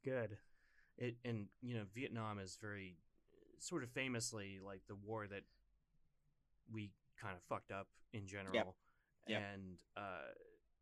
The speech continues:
Speaker 2: so having that aspect, and, and I love that the book is drawn this way where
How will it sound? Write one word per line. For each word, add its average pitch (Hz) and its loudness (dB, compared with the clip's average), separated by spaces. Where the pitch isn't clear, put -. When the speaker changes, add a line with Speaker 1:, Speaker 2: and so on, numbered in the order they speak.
Speaker 2:
so 147 0
having 123 2
that 110 2
aspect, 113 0
and, 110 -2
and 123 2
I 123 4
love 135 2
that 120 0
the 117 -4
book 107 -2
is 107 -4
drawn 107 -2
this 101 -8
way 104 -2
where 101 -6